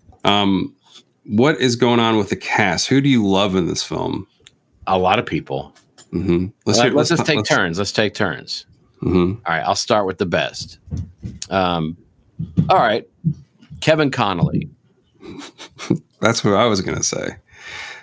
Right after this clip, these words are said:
Speaker 1: Sylvester Stallone is in this, Nick.
Speaker 2: We have Kira Sedgwick.
Speaker 1: David O'Hara, one of our favorites.
Speaker 2: We got Danny Aiello.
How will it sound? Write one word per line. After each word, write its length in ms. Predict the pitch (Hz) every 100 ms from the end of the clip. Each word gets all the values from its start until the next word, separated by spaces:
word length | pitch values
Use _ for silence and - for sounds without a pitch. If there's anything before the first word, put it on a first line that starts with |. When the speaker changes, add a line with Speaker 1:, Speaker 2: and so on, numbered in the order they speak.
| -
Speaker 1:
Sylvester 540 | - 120 175 202 156
Stallone 540 | 123 - 92 87 82
is 140 | 80 -
in 140 | 78
this, 240 | 78 76 -
Nick. 360 | 82 92 - - _ _ _ - - -
Speaker 2:
We 260 | 135 170 175
have 540 | 135 117 107 101 98 _ _ _
Kira 300 | - 165 110
Sedgwick. 680 | - 78 71 71 71 - - _ _ _ _ _ _ _ _
Speaker 1:
David 320 | 127 147 131
O'Hara, 540 | 110 87 92 90 92 90
one 140 | 95 107
of 80 |
our 120 | 98 92
favorites. 800 | - 90 87 98 98 - - - _ _ _ _ _ _
Speaker 2:
We 180 | 160 208
got 320 | 170 165 131
Danny 360 | 107 120 123 123
Aiello. 760 | 104 104 90 80 73 71 71